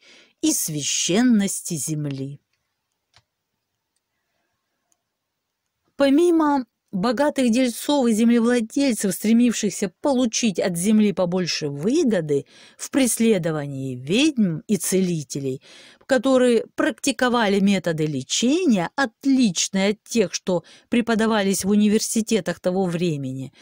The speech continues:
были заинтересованы и представители тогдашней медицины.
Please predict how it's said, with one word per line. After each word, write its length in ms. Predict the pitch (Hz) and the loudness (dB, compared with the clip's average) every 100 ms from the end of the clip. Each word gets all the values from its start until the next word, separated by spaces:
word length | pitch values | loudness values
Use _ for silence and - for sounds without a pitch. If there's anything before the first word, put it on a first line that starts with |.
| - - - | -20 -20 -4
были 360 | 269 302 240 208 | 2 4 4 2
заинтересованы 1400 | 165 170 160 151 143 143 - 220 277 359 262 175 151 - - _ - | 0 -2 -2 -4 -6 -6 -4 -2 2 2 0 -2 -6 -10 -20 _ -2
и 180 | 349 359 - _ | 2 2 -2 _
представители 1000 | - 370 - - 202 185 240 359 277 196 | 0 0 -2 -2 0 0 0 0 0 0
тогдашней 960 | 190 196 160 165 269 330 - - 311 277 | 0 -4 -4 -2 0 -2 -4 0 2 2
медицины. 1080 | 311 285 277 226 - - 196 185 175 180 | 2 0 -2 -2 -8 -2 0 0 -2 -8